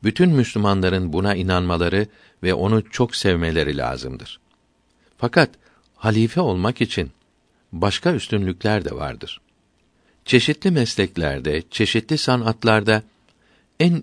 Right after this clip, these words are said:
üstün olmak için aranılan üstünlük başka başkadır. Alimlerin en üstün olmak için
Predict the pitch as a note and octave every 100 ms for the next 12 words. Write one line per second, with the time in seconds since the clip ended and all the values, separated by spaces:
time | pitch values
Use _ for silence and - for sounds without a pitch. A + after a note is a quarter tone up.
0 | - G2+ - - D#3 G#2+ G2 F#2+ G#2 A2
1 | - F2 D2+ _ _ _ _ _ - G2+
2 | G2 G2+ G2+ A#2+ G#2 - - A#2 B2 D3
3 | - _ _ _ - D#2 E2+ - C3 F2+
4 | - - C#2 - - _ _ _ _ _
5 | _ _ _ _ _ _ A2+ A#2+ C#3 C#3+
6 | D3+ E3+ D3 _ C#3+ E3 - - A2+ G#2+
7 | A2+ B2+ B2+ - C3